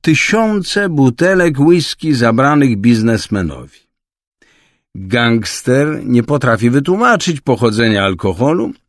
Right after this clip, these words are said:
whisky skonfiskowano. Bandyta, przekonany, że kontrolę nasłał biznesmen, ponownie żąda rekompensaty.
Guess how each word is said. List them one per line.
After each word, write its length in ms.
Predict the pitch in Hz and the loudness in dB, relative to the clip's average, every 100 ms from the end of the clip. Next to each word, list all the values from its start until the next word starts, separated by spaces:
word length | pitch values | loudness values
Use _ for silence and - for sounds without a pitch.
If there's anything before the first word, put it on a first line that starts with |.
| _ _ - | _ _ -2
whisky 520 | 208 226 - 202 180 | 2 2 -2 -4 -4
skonfiskowano. 1080 | - - 180 139 123 - 104 69 - - - _ _ _ _ _ _ _ - - | -4 -2 0 2 -2 -6 -6 -8 -14 -18 -20 _ _ _ _ _ _ _ -18 -2
Bandyta, 840 | 175 156 123 98 117 135 151 - - _ | 2 2 2 0 0 0 -4 -10 -18 _
przekonany, 580 | - 120 120 123 120 104 | -4 0 2 2 2 2
że 120 | 110 | 0
kontrolę 520 | 117 117 107 113 107 | 0 0 2 0 2
nasłał 440 | 107 110 - 110 | 0 0 0 0
biznesmen, 920 | 104 101 131 95 98 90 - 117 170 185 _ _ _ _ _ | 0 0 0 0 -2 -4 -6 -6 -6 -10 _ _ _ _ _
ponownie 560 | - 247 151 113 117 117 | 0 2 2 0 2 2
żąda 420 | 110 113 113 127 | 2 2 4 2
rekompensaty. 1000 | 117 - 120 107 123 113 117 117 - 127 | 2 2 0 2 0 2 0 0 -4 -10